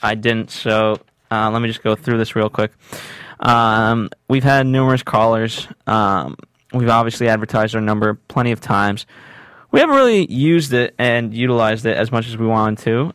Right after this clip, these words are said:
um, because we felt we didn't need to, and now management thinks that it would be a good idea to involve fans more. And we find that sometimes fans get shy,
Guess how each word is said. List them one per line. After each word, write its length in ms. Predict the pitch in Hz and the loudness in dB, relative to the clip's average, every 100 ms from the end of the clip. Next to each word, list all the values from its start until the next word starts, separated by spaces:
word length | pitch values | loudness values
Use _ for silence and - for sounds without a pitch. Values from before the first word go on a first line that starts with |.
| - | -2
um, 600 | 107 107 104 104 107 110 - - | 0 2 2 0 -2 -6 -12 -10
because 300 | 131 131 120 | -6 -4 -2
we 140 | 123 | -2
felt 240 | - 117 113 | 0 -2 0
we 80 | |
didn't 180 | 113 110 | -2 -2
need 180 | 104 107 | -4 -4
to, 140 | - 135 | -4 -4
and 200 | 117 113 | -4 -2
now 180 | 110 | 0
management 680 | 113 107 107 110 120 - - | 0 2 0 0 -2 -4 -10
thinks 340 | - 113 117 - | -6 -4 -6 -2
that 260 | 107 107 - | -2 -2 -4
it 40 | |
would 120 | 117 | -4
be 100 | 113 | -2
a 40 | 107 | 0
good 100 | 110 | 0
idea 320 | 104 104 113 | 0 -2 -4
to 220 | - 110 | -4 -6
involve 380 | 107 110 107 107 | -6 -4 -2 -2
fans 360 | - 104 104 117 | -4 -6 -6 -6
more. 220 | 113 220 - - - - - - | -6 -6 -12 -20 -20 -20 -12 -4
And 120 | 156 | -4
we 60 | 196 | 0
find 240 | 202 208 | 0 2
that 80 | 196 | 0
sometimes 340 | - 190 208 190 | -2 -2 -2 -2
fans 280 | 190 190 180 | -4 -4 -2
get 140 | 175 | -4
shy, 500 | - - 120 117 | -2 0 0 -2